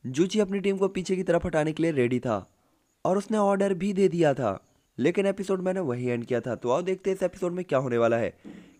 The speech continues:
क्या वास्तव में जूची टीम से पीछे हट जाएगा या नहीं। हालांकि जैसे ही जूची पीछे हटने वाला होता है कि तभी अचानक आवाज़ आती है, "आप कहाँ पीछे हटने की स्ट्रेटजी बना रहे हैं?"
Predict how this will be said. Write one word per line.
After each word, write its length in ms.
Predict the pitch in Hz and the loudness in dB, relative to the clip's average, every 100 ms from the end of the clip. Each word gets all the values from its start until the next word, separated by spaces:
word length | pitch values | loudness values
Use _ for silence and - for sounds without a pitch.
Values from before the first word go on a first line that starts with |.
| - | -6
क्या 100 | 165 | -2
वास्तव 300 | 175 175 202 | -2 -4 -8
में 80 | 190 | -6
जूची 260 | 185 190 | -4 -6
टीम 180 | 180 180 | -4 -4
से 100 | 185 | -6
पीछे 260 | 180 160 180 | -6 -4 -2
हट 120 | 175 | 0
जाएगा 420 | 180 170 170 180 _ - | 2 2 0 -4 _ -8
या 200 | 110 110 | -2 0
नहीं। 440 | 104 107 110 98 85 _ _ _ _ - _ - | 0 -4 -4 -6 -6 _ _ _ _ -20 _ -6
हालांकि 380 | 196 226 233 226 | 0 2 2 2
जैसे 240 | 240 247 | 2 2
ही 60 | 226 | 0
जूची 280 | 226 233 | 0 0
पीछे 280 | - 220 226 | -2 0 2
हटने 280 | 208 180 202 | 2 2 6
वाला 200 | 196 202 | 6 6
होता 200 | 202 196 | 4 2
है 40 | |
कि 60 | 196 | 2
तभी 220 | 190 196 | 2 2
अचानक 360 | 196 196 196 185 | 2 2 2 2
आवाज़ 320 | 185 185 180 | 4 4 4
आती 180 | 180 185 | 2 2
है, 60 | |
"आप 180 | 175 185 | 2 2
कहाँ 240 | 131 123 147 | 0 0 -2
पीछे 260 | 160 185 | -2 0
हटने 220 | 170 175 | 0 2
की 120 | 170 175 | 0 0
स्ट्रेटजी 360 | 170 170 170 | 2 2 2
बना 220 | 170 175 | 2 2
रहे 160 | 185 196 | 2 0
हैं?" 200 | 139 | 0